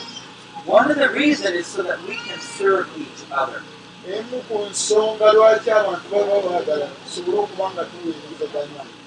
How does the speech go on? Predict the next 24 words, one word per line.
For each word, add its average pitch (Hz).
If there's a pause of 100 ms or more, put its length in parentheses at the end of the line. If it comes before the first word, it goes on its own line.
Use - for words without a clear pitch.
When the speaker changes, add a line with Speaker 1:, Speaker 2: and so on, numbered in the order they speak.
(300)
Speaker 1:
Now, 156
a 143
wife -
knows 185
about -
how -
she -
serves. - (460)
Speaker 2:
Omukyala 202
amanyi 165
engeri 359
gy'ateekeddwa 381
okuweerezaamu. 349 (220)
Speaker 1:
But 190
a -
husband -
must -
remember, -
loving -
your 190
wife 214 (200)
is 220
serving 240 (160)
her. 226